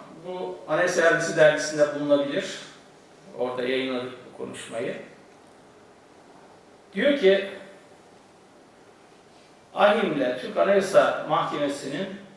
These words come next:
aynı yönde verdiği kararlar var. Bu kararlar bir ulusal mahkemenin Avrupa içtihadını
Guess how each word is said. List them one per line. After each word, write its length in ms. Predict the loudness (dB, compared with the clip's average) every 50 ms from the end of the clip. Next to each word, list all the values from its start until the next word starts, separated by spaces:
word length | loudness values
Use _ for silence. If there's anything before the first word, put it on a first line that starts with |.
| -12 -2
aynı 300 | 4 4 4 6 4 2
yönde 220 | 0 0 2 2 4
verdiği 380 | 6 6 6 4 4 0 2
kararlar 460 | 6 8 8 8 8 6 2 0 0 0
var. 160 | -2 -4 -6 -8 -14 -16 -20 -20 -20 -20 -20 -20 -20 -20 -20 -20 -20 -20 -20 -20 -20 -20 -20 -20 -20 -20 -20 -20 -20 -20 -20 -20 -20 -20 -20 -20 -20 -20 -20 -14 -10
Bu 80 | -4 2
kararlar 760 | 4 6 8 8 6 6 4 4 2 2 2 0 -4 -8 -12 -14 -10 -8
bir 240 | -6 -4 -4 -4 -4
ulusal 460 | -6 -8 -2 4 8 8 8 8 6
mahkemenin 680 | 4 2 0 -2 -4 -8 -10 -10 -10 -10 -10 -12 -12 -14 -16 -20 -20 -20 -20 -20 -20 -20 _ -20 -20 -20 -20 -20 -20 -20 -20 -20 -20 -20 -20 -20 -20 -20 -20 -20 -20 -20 -20 -20 -20 -20 -4 2
Avrupa 720 | 4 6 6 4 2 -2 0 4 4 4 4 2 -2 -6 -8
içtihadını 720 | -8 -6 -2 2 4 4 4 4 2 2 -2 -4 -6 -8